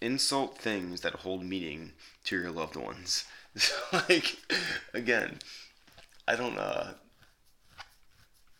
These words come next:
I don't have to, you know, it, I think just be, being supportive of, like, loved ones,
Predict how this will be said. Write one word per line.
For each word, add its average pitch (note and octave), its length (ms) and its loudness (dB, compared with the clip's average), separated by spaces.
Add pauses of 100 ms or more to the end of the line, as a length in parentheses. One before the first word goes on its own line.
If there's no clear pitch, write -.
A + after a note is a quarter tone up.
(120)
I - 60 -4
don't B2+ 140 -4
have A#2+ 200 -6
to, G2 120 -4 (600)
you A2 120 -4
know, D#2 220 -4
it, A2+ 100 -8 (920)
I A#2 60 -2
think B3+ 220 0
just - 200 -2
be, B2+ 260 0 (120)
being B2+ 220 2
supportive - 600 0
of, - 140 -12
like, C#2 220 -2
loved D#2 240 -4
ones, G1+ 380 -8